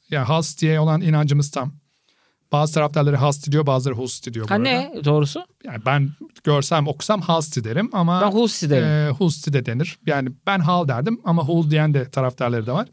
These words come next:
Speaker 2: Hull çok duyduğum için Hull City diye telaffuz ettim ama
Speaker 1: Evet.
Speaker 2: ben Hull City derdim yani.
Speaker 1: Yani doğru telaffuzu gibi okuduğumda görsem Hull City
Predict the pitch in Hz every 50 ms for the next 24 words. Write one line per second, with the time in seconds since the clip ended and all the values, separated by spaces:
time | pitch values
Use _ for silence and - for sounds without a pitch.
0 | - 139 143 202 254 277 226 190 170 170 - 269 277 - 254 240 247 254 254 -
1 | 240 202 180 175 170 170 - 175 165 170 160 151 160 151 156 156 151 156 170 170
2 | 175 311 330 165 156 226 226 226 208 208 - 233 247 214 - - 202 160 143 139
3 | 127 123 117 113 117 113 107 110 196 202 214 247 - - 196 175 156 151 - -
4 | 147 147 139 139 139 175 175 175 165 139 139 139 147 165 156 151 170 156 135 -
5 | 208 214 220 233 - 170 156 143 147 - - 123